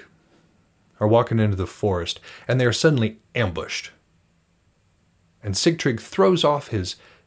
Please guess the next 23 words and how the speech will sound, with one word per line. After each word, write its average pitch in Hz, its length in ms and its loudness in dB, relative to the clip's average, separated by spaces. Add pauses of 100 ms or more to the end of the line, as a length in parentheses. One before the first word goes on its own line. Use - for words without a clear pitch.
(100)
cloak 214 500 -2
and 113 100 -2
his 104 160 0
beard, 170 520 2 (180)
and 113 320 0
ta-da! 240 720 2 (720)
To 107 80 2
everybody's 107 420 4
surprise, 87 540 -6 (520)
it's - 220 -6
Ref. - 380 -10 (1900)
Now, 123 80 2
it's 151 120 0
not 160 160 2
just 127 220 -2
Ref, - 400 -6 (440)
nor 135 180 4
the 139 100 2
men 123 300 4
that 110 160 -6
did 110 140 2
the 98 160 0
ambushing. 85 600 -8